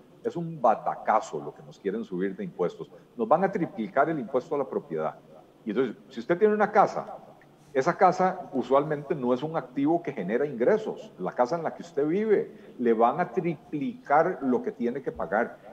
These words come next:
Y casas hay de, de, de clase alta, de clase media y de cas-, de clase baja. Todas van a tener que pagarlo, ¿verdad? Pero, ¿qué es lo que dice el gobierno?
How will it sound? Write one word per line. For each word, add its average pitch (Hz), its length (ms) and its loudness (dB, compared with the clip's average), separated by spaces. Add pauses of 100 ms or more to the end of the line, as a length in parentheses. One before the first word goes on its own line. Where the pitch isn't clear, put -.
Y 117 100 -8
casas 156 640 2
hay 175 340 4 (360)
de, 107 500 6
de, 98 400 6
de 95 220 2
clase 127 400 4
alta, 143 400 2
de 104 80 0
clase 123 260 0
media 131 320 0
y 147 40 2
de 101 120 0
cas-, - 240 -6 (100)
de 78 120 -8
clase 110 260 -4
baja. 180 560 0 (140)
Todas 170 420 6
van 113 180 -2
a 113 120 -4
tener 95 240 -8
que - 100 -4
pagarlo, 71 540 -8
¿verdad? 87 200 -6 (400)
Pero, 156 200 6
¿qué 196 80 8
es 202 60 8
lo 214 120 4
que 202 80 8
dice 196 200 6
el 185 60 2
gobierno? 165 440 4